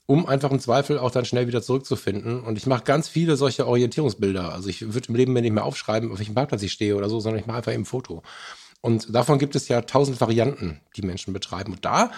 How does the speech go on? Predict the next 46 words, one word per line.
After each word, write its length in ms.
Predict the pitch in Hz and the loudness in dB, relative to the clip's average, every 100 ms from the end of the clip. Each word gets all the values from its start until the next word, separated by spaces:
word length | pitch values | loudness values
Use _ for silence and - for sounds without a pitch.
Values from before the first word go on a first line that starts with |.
| - - - | -14 -18 6
ich 80 | |
will 60 | 131 | 8
jetzt 100 | 127 | 8
nicht 100 | 147 | 6
dazu 200 | - - | 4 4
aufrufen, 440 | 139 139 156 143 | 4 2 -2 0
dass 140 | 123 - | 0 2
wir 80 | 117 | 6
hier, 260 | 120 113 | 6 6
äh, 260 | 107 107 117 | 4 4 2
die 120 | 110 | 2
großen 280 | 107 120 120 | 2 0 0
Digitalsparer 680 | 113 107 107 - 120 120 113 | 0 2 0 2 2 2 2
werden 200 | 113 117 | 2 2
müssen 280 | 117 117 | 0 -2
und 160 | 107 98 | -4 -8
dass 100 | - | -12
das 140 | 101 | -6
jetzt 180 | - 92 | -6 -4
irgendwie 160 | 107 104 | -4 -2
der 80 | 101 | 0
neue 180 | 107 | 0
Shit 220 | 95 - - | 0 -4 -4
ist, 180 | 127 | -4
das 140 | - - | -6 -4
wäre 220 | 101 - | -4 -2
albern. 480 | 107 110 120 156 190 - - - | 2 4 4 2 0 -8 -18 -8
Aber 160 | - 143 | 0 2
so 120 | 147 | 2
für 120 | - | 2
den 120 | 139 123 | 4 6
Hinterkopf 480 | 185 262 - 240 | 6 4 0 -2
finde 240 | - 220 208 | -2 0 0
ich's 100 | - | 2
gar 140 | 202 | 2
nicht 120 | 220 | 2
so 100 | - | -2
verkehrt, 420 | 175 180 - 226 - | -2 -2 0 -2 -2
zu 80 | |
überlegen, 400 | 143 143 143 180 | 2 4 6 4
muss 160 | 165 185 | 4 2
ich 100 | 170 | 0
das 140 | 156 | -4
Foto 240 | - 175 165 | -4 -2 -2
jetzt 160 | 151 | -2
machen? 260 | 185 180 | -4 -6